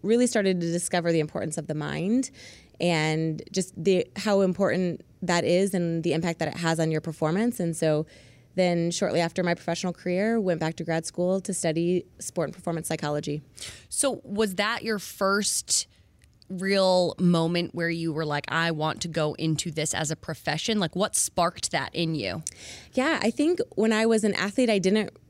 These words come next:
Speaker 1: really connect the dots that this was a profession,
Speaker 2: Mm-hmm.
Speaker 1: and then had met a couple people that were sports psychologists, and I was like, "Oh, that's really cool." Went to a camp when I was in high school,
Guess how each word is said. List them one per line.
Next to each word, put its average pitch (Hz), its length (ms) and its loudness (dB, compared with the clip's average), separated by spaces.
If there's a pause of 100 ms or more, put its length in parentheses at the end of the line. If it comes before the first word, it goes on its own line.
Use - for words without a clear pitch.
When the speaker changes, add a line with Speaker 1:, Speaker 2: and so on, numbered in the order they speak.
(160)
Speaker 1:
really 190 880 4
connect 180 400 0
the 190 80 0
dots 151 340 -2
that 151 120 0
this 165 180 -4
was 165 160 -2
a 156 60 -2
profession, 226 720 -4
Speaker 2:
Mm-hmm. 190 260 -2 (140)
Speaker 1:
and 190 280 2
then 180 300 2
had 196 240 0
met 185 220 2
a 202 60 0
couple 190 420 0
people 175 880 2 (320)
that 160 560 0
were 180 220 2
sports - 320 -4
psychologists, 160 640 -4
and 185 60 -2
I - 20 -4
was 170 60 -4
like, 190 160 -4
"Oh, 381 160 2
that's 302 260 -4
really 139 220 -6
cool." 208 500 -2
Went 196 220 -2
to 196 220 2
a 165 40 4
camp 175 380 -2
when 180 100 -4
I 160 120 -2
was 160 120 0
in 160 80 -4
high 170 160 -2
school, 165 680 0